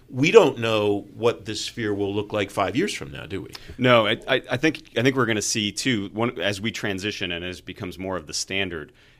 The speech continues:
Speaker 2: it's no longer gonna be taking, um, uh,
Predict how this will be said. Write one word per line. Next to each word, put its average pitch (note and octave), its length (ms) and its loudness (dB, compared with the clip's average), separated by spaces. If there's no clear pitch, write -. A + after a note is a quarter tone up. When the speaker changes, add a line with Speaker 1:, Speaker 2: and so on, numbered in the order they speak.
Speaker 2:
it's - 160 -6
no B2 160 0
longer A#2+ 400 2
gonna F#2 220 -4
be F2 140 -8
taking, F2 720 -4
um, D#2 520 -8
uh, D#2 180 -8